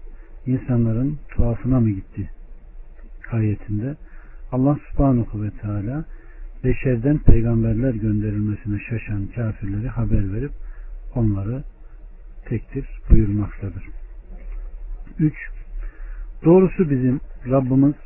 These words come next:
gökleri ve yeri altı günde yaratıp sonra arşa istiva eden Allah'tır.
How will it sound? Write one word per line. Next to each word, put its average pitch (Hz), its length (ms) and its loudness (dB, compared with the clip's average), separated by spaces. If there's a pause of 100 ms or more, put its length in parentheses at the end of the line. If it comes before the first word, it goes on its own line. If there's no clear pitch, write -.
gökleri 147 540 4
ve 123 100 6
yeri 113 220 4
altı 120 320 -2
günde 110 280 2
yaratıp 104 460 -2 (680)
sonra 143 320 6
arşa 131 460 -4 (280)
istiva 117 440 2
eden 117 260 -2
Allah'tır. 110 680 -6